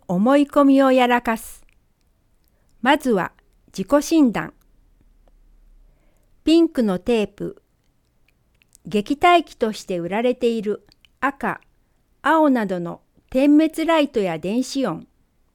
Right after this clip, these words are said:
忌避効果があるかのような謳い文句の狼の糞尿の匂い剤や、人手の粉末などを思わず買ってしまったことがある人は、ちょっと要注意。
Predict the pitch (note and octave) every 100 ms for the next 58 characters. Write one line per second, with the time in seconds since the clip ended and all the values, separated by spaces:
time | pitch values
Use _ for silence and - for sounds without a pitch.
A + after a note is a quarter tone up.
0 | _ _ _ _ _ _ _ _ _ _
1 | _ _ A#3+ A#3 E4 - F4 E4 C4+ G3+
2 | F#3+ C4+ C#4 C#4 G3+ F#3 G3+ A#3 G#3 E3+
3 | E3 - C4 C#4+ C#4 C#4 B3 - E3+ E3+
4 | - _ _ _ _ _ _ C4 D#4+ D#4+
5 | B3 G#3+ F#3+ F3 - G#3+ C4+ C4+ C4+ C4+
6 | B3+ A3+ F#3 A3+ C4+ A#3+ G3+ F3 E3 E3+
7 | _ _ _ _ _ _ _ _ - -
8 | D4 D#4 D#4 D#4+ D4+ D4+ D4+ D#4 D#4 D4
9 | D4+ A#3 G3+ F3 F#3 C#4 C#4 G3 - E3
10 | - - A3+ - B3 B3 - A#3+ - -
11 | A3+ G3 F3+ F3 E3+ - E3 D#3+ - _
12 | _ _ _ _ _ _ - E4 F4 -
13 | G3+ F3+ G#3+ A#3 A#3+ G3+ D#3+